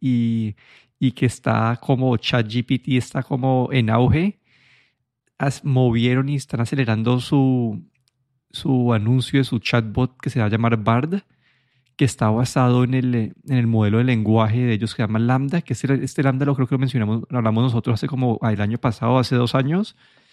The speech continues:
que lo mencionaron en su Google evento, en el evento de Google de, de desarrolladores como que de mayo. Y aquí lo, pues, todavía lo, lo, lo anunciaron, lo están mostrando,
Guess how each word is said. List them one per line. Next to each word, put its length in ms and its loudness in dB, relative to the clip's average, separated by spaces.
que 100 4
lo 100 4
mencionaron 360 0
en 60 2
su 120 -2
Google 340 2
evento, 440 0
en 100 -2
el 180 0
evento 460 -2
de 40 2
Google 280 0
de, 280 0
de 220 -2
desarrolladores 540 -2
como 220 -6
que 100 -2
de 80 2
mayo. 340 -2
Y 580 2
aquí 380 -2
lo, 280 0
pues, 260 -2
todavía 420 4
lo, 140 -4
lo, 160 2
lo 200 2
anunciaron, 580 2
lo 60 2
están 200 -4
mostrando, 760 -2